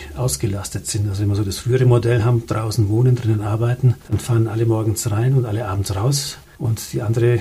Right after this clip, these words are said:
Richtung ist dann quasi leer beim öffentlichen Verkehr. Wenn man überall eine gute Mischung hat in der Stadt,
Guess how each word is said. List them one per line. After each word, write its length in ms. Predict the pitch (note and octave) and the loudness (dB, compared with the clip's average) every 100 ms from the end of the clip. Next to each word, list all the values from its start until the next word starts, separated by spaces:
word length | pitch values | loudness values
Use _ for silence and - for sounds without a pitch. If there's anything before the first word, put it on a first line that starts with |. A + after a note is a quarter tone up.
| - | 0
Richtung 340 | - - A#2 | -4 -2 -2
ist 160 | A2+ - | -2 -2
dann 160 | G#2 G2+ | -4 -4
quasi 320 | - G#2 G#2+ | -6 -4 -4
leer 380 | F#2+ F#2+ C#3+ C#3+ | -2 -2 -2 -2
beim 120 | C#3 | -2
öffentlichen 420 | C#3 B2+ B2+ B2+ B2+ | 0 0 2 4 2
Verkehr. 480 | C3+ B2+ C3 C3+ | 0 -2 0 2
Wenn 100 | A#2+ | 4
man 140 | A#2 C3 | 4 4
überall 520 | C3+ C#3+ B2 C3 A2+ - - | 2 2 2 2 0 -6 -12
eine 120 | A2+ | -10
gute 280 | - A#2 A2 | -6 -6 -4
Mischung 360 | A2 - B2+ B2+ | -4 -2 -2 -4
hat 160 | B2+ | -4
in 80 | A#2+ | -2
der 100 | A#2 | -2
Stadt, 380 | - A#2 - | -2 -4 -4